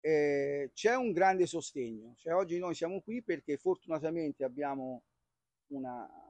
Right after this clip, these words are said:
una squadra di non coetanei, ma quasi, perché abbiamo persone molto giovani. Io, tra l'altro, che inizialmente sarò il presidente,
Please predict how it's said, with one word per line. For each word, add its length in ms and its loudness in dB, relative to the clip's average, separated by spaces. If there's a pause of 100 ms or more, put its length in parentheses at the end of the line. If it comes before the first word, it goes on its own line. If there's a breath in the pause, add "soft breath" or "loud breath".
(160)
una 220 -8
squadra 760 0 (1200)
di 300 -2
non 340 -2
coetanei, 760 -2 (200)
ma 260 -4
quasi, 440 -6
perché 300 -8
abbiamo 300 -8
persone 340 -10
molto 320 -6
giovani. 300 -4
Io, 220 0 (460)
tra 100 -4
l'altro, 420 0
che 280 -2
inizialmente 580 -4
sarò 140 -4
il 80 -8
presidente, 720 -2